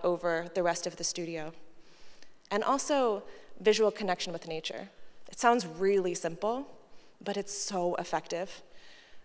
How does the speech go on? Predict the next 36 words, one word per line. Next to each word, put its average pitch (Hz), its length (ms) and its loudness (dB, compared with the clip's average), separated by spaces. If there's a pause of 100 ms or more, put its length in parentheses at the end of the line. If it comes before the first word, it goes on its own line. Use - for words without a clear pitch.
(120)
So 208 240 2
we 247 240 2
have 196 540 2 (380)
oriented 226 560 6
all 208 280 6
of 196 220 2
our 180 120 6
desks - 680 0 (120)
against 185 500 2
windows - 680 -4 (680)
and 180 160 0
we 185 100 0
have 190 140 2
a 190 40 2
northern 190 460 4
viewing 196 280 0
terrace 180 540 0
and 175 100 -2
a 170 40 -2
western 165 400 -2
and 160 100 -4
eastern, 170 440 -4
um, 165 400 -8 (140)
occupiable 165 500 -4
terraces. - 580 -6 (500)
The 208 60 -2
point - 440 0
not 208 180 4
only 254 300 6
of 208 80 4
having 208 340 2
everybody 190 380 2
close 196 340 2
to 202 100 -6
the 185 120 0
windows 185 400 0